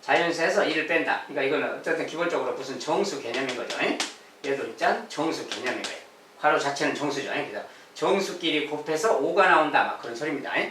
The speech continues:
어쨌든 정수끼리 곱해서 오가 나올 수 있는 그런 정수는 누구냐? 이렇게 물으면이 뭐 일하고 오이거나 얘가 오인데 얘가 일이거나, 자, 이쪽 괄호가 일이고 얘가 오이거나 그 말이에요. 일이고 오이거나 오이고 일이거나 또는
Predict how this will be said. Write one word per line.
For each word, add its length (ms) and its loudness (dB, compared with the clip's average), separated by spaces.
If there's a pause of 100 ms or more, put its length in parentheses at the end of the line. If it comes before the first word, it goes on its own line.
어쨌든 440 -2 (280)
정수끼리 560 2
곱해서 380 2
오가 200 6
나올 240 6
수 140 -2
있는 300 0 (180)
그런 320 2
정수는 460 2
누구냐? 460 4
이렇게 180 -6
물으면이 640 -6 (260)
뭐 160 -8
일하고 640 6
오이거나 600 0 (440)
얘가 320 6
오인데 420 4
얘가 220 2
일이거나, 400 -2 (200)
자, 100 -10
이쪽 340 -4
괄호가 260 4
일이고 320 4
얘가 300 4
오이거나 400 0
그 80 -10
말이에요. 240 -2 (640)
일이고 420 0
오이거나 600 2
오이고 420 0
일이거나 480 -2
또는 340 0